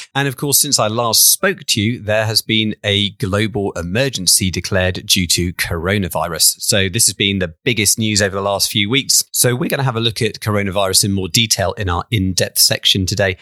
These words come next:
I don't wanna bore you too much with the things that you've seen in the news, in the media. I'm gonna have a little look at some of the things that perhaps have not been so widely covered, some of the things that we might be interested and need to know as scientists as well as medics.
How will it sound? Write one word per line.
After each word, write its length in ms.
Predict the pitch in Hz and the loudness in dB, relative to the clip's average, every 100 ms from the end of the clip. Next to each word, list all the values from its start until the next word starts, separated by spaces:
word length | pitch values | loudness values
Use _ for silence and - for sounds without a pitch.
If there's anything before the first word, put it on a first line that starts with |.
| _ | _
I 80 | 147 | -4
don't 100 | 160 | 0
wanna 140 | 135 | 0
bore 300 | 104 135 135 | -2 -4 -4
you 140 | 123 101 | -2 0
too 180 | - 98 | 0 0
much 240 | 95 - | -2 -4
with 80 | 98 | -4
the 80 | 101 | -2
things 260 | 107 98 | 0 0
that 120 | 95 | 0
you've 120 | 104 92 | 0 2
seen 200 | 113 98 | 2 2
in 80 | |
the 80 | 92 | 0
news, 420 | 98 110 113 107 | 2 2 2 0
in 80 | 98 | -2
the 60 | 90 | 0
media. 500 | 104 123 113 92 90 _ _ _ - | 0 0 0 -2 -4 _ _ _ -4
I'm 160 | 120 | -4
gonna 140 | 190 135 | -2 -2
have 160 | 123 | -2
a 60 | 117 | -2
little 240 | 117 110 | -4 -2
look 180 | 110 110 | -2 -2
at 80 | 110 | 0
some 140 | - | 0
of 40 | 104 | 0
the 80 | 98 | 0
things 260 | 113 101 | 0 0
that 120 | - | -4
perhaps 300 | - 98 - | 0 0 2
have 160 | 107 95 | 0 0
not 260 | 110 120 120 | 0 0 -2
been 140 | 101 | 0
so 160 | - 95 | 0 0
widely 340 | 92 87 90 | 0 -2 -4
covered, 280 | - 92 85 | -4 -2 0
some 180 | - 139 | 0 -2
of 60 | |
the 40 | 127 | -2
things 240 | 120 98 | -2 0
that 160 | 107 107 | -2 -2
we 160 | 123 | -2
might 300 | 110 104 101 - _ | 0 0 -2 -8 _
be 140 | 107 | -4
interested 600 | - 117 101 98 - 101 | -2 -2 0 0 0 0
and 140 | 92 92 | 0 0
need 160 | 98 | 0
to 100 | - | 0
know 160 | 98 92 | 0 -2
as 220 | 85 82 | -2 2
scientists 640 | - 107 95 90 - 98 - | 4 4 0 0 0 2 2
as 300 | 90 82 - | 2 0 0
well 240 | 95 90 | 0 0
as 240 | 85 - 101 | 2 0 0
medics. 580 | 92 104 78 - - | -2 0 -2 0 0